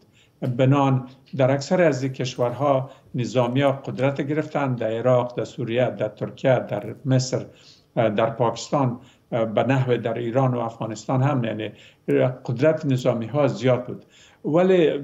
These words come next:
دیدن که در بسیاری موارد کشورها آموختن و، اه، قسمی که آقای حسن به اشاره کرد که، اه، اما بخش نظامی را اینها، اه، از او فاصله گرفتن و حکومت های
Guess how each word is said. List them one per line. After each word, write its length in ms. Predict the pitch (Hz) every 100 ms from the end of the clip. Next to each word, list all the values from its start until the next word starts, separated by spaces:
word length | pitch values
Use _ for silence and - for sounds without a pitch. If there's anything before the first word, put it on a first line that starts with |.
| 135 135 131
دیدن 420 | 190 208 202 170
که 120 | 165
در 140 | 143
بسیاری 440 | 131 123 - 139 135
موارد 460 | 135 131 139 170
کشورها 680 | 147 135 139 131 127 127 147
آموختن 580 | 131 123 160 175 - 156
و، 220 | 151 139 - - _ -
اه، 240 | 127 123
قسمی 440 | 123 135 - 127
که 120 | 127 117
آقای 260 | 113 123
حسن 300 | 117 - 160
به 160 | 139 127
اشاره 360 | 120 120 107
کرد 340 | 110 160 156 -
که، 340 | - 143 139 - - - _ -
اه، 80 | 127 123 123 127
اما 460 | 131 127 123 113 127 127 139 120 127 127
بخش 320 | 160 - -
نظامی 440 | 139 117 131 139
را 140 | 175 156
اینها، 640 | 135 127 123 131 131 127 - _ _
اه، 260 | 123 120 123
از 260 | 123 107 117
او 60 |
فاصله 480 | 123 123 107 131 147
گرفتن 460 | 151 156 151 156 131
و 100 | 120
حکومت 540 | 110 110 113 117 -
های 380 | 139 127 123